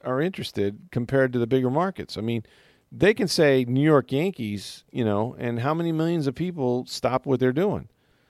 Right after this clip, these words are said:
Um, you say Tampa Bay, and it's exciting for folks around here, but it's not moving the needle nationally. So, you know, that's maybe why you don't see as much about it. But they, they, people have taken notice of what they've done because, you know,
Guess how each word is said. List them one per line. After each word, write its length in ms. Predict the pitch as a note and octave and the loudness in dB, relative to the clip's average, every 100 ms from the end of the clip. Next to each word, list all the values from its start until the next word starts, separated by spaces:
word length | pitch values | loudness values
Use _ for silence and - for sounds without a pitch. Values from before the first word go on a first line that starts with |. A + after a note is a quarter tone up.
| _ _ _ - | _ _ _ -8
Um, 400 | - A2 G#2+ A2+ | 0 2 2 0
you 160 | C#3 D#3+ | -2 0
say 180 | D3+ B2+ | 0 0
Tampa 340 | - C#3 A#2+ | 2 2 2
Bay, 540 | A2+ F3 E3+ A#2+ B2 B2+ | 4 4 4 2 0 0
and 140 | A#2 | 0
it's 260 | A2+ - - | -2 -4 -10
exciting 480 | - - A#2 A#2 G#2+ | -6 2 4 4 0
for 140 | G2 | -6
folks 320 | - A#2 - | 0 0 2
around 240 | G#2 G#2 G2+ | -2 -2 -2
here, 240 | D#3 F3+ | 0 0
but 140 | G#2+ G#2 | 0 0
it's 140 | - | 0
not 160 | A#2 A2 | 0 2
moving 300 | A2+ A2+ G#2 | 4 4 2
the 80 | |
needle 260 | G2+ B2+ G2+ | 2 0 0
nationally. 640 | G2+ D3 E3 - D#2+ A1+ _ _ _ _ _ _ | -2 -2 -6 -8 -12 -14 _ _ _ _ _ _
So, 500 | - - G2+ G2 G2+ - | -8 2 4 4 2 -2
you 120 | G#2+ | 0
know, 80 | G#2+ | 2
that's 260 | D#3+ - | 2 2
maybe 240 | C#3 B2 A2+ | 0 2 4
why 200 | A2 G#2+ | 4 4
you 100 | G#2 | 2
don't 180 | G2+ | -2
see 220 | - F#3+ E3 | -4 -4 -2
as 100 | A#2 | -2
much 200 | G2+ F#2 | -4 -6
about 320 | F2+ E2+ F#2+ | -8 -6 -6
it. 120 | G#2 | -2
But 180 | C3 C3 | -2 0
they, 180 | F#3 C4 _ _ _ - | 0 0 _ _ _ -2
they, 180 | G#3+ F#4 | 0 2
people 360 | - C4+ F4 | 2 2 4
have 240 | G3+ G#3 - | 4 4 2
taken 360 | - C3 G#2 | 0 0 0
notice 340 | G2+ G2 G2 - | 0 2 0 -2
of 100 | G2 | 0
what 200 | G2 - | 0 0
they've 180 | F#2+ E2+ | -2 0
done 240 | G2+ E3 | -2 -2
because, 420 | E3 - C#3+ B2+ - _ _ _ _ - | -2 0 0 0 -10 _ _ _ _ -4
you 140 | C3 | 0
know, 220 | E3 F3+ | 0 -2